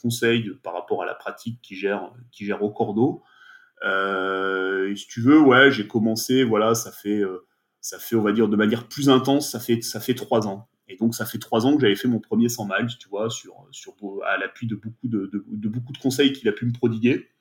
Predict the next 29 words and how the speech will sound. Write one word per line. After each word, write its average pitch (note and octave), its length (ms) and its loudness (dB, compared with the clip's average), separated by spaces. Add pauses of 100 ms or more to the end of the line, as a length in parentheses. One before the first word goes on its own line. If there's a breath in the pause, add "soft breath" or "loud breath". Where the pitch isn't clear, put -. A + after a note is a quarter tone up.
(520 soft breath)
Et B2+ 80 6
je C3 120 4
me D3 80 8
suis D3 140 4
retrouvé, D3 340 6
voilà, C3 340 6
basket A#2+ 460 2
au B2+ 80 4
pied C#3 180 6
au D3 100 8
départ A#2+ 300 2
de - 40 -12
ce - 120 -6
cent A#2 200 -4
miles A#2+ 220 0 (140)
il A2 40 -4
y - 20 0
a, F#2+ 220 0
il G2 60 -6
y A#2 40 2
a A2+ 40 0
trois A2+ 320 2
ans, A#2+ 240 -2
trois - 180 -2
ou - 40 -6
quatre - 260 -14
ans, - 260 -14
trois A2 180 -6
ans, C#3 160 -6